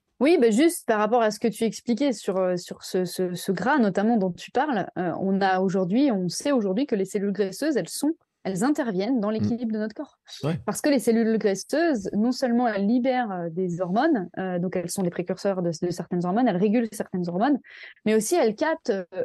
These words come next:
Speaker 1: semblerait-il, euh, des métaux lourds ou ce genre de choses. Donc elles s-,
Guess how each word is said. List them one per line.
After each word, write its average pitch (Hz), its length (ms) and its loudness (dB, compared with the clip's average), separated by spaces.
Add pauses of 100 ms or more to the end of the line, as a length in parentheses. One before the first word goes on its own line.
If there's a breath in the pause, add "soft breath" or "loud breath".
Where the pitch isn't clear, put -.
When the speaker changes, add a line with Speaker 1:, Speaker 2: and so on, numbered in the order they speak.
Speaker 1:
semblerait-il, 214 680 4
euh, 196 200 0
des 196 120 2
métaux 214 260 2
lourds 247 500 2
ou 220 120 2
ce 202 140 -4
genre 214 220 -2
de 226 60 -2
choses. 311 240 0
Donc 208 180 0
elles 214 160 0
s-, - 180 -10